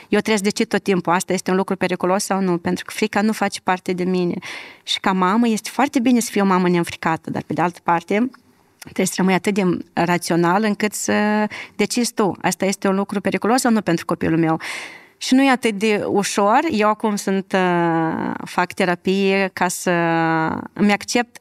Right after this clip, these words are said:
pentru că vine cu foarte multe avantaje și sper mult să nu le pierd, dar în același timp în, uh, încerc să aflu ce am pierdut în acești ani, de fapt toată viața în care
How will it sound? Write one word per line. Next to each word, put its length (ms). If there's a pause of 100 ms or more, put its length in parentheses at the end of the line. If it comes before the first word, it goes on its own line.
(100)
pentru 180
că 60
vine 160
cu 80
foarte 260
multe 220
avantaje 440
și 80
sper 220
mult 180
să 120
nu 100
le 100
pierd, 460 (340)
dar 120
în 60
același 400
timp 400
în, 240
uh, 540
încerc 360
să 540 (240)
aflu 340
ce 160
am 100
pierdut 360
în 100
acești 540
ani, 280
de 100
fapt 160
toată 240
viața 360
în 80
care 400